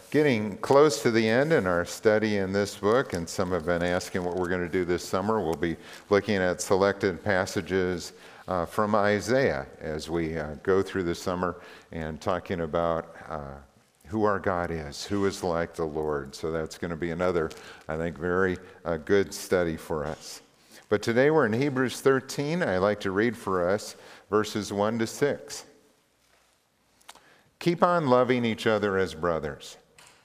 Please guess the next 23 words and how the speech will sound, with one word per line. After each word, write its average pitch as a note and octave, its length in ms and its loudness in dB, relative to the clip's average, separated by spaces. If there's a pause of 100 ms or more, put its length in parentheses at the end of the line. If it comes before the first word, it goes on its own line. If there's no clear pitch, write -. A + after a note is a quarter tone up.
(180)
and F2+ 100 -6
do G#2+ 160 0
not C#3 220 4
forget B2+ 440 0
to A#2 120 0
entertain A#2 540 0
strangers, G2+ 840 -2 (180)
for A#2 180 -2
by G#2 220 4
so D#3+ 360 2
doing A2+ 460 0
some A2+ 260 -2
people A#2+ 440 0
have F#2+ 120 0
entertained G#2 560 -2
angels G2 680 -4
without F#2 400 -2
knowing G2+ 340 -4
it. D2+ 160 -8 (1120)
Remember C#3+ 480 4
those C3+ 400 4
in B2+ 140 0
prison, B2+ 540 -2